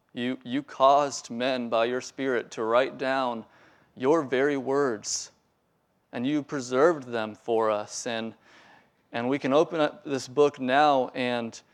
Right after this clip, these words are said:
and see what you've said, and your Spirit now helps us to understand. So we pray for that help. We pray, Lord, that what you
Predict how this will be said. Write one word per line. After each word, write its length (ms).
and 140
see 300
what 220
you've 200
said, 680
and 240
your 100
Spirit 680
now 600
helps 500
us 300
to 120
understand. 560
So 100
we 120
pray 280
for 200
that 260
help. 320
We 160
pray, 420
Lord, 340
that 200
what 220
you 240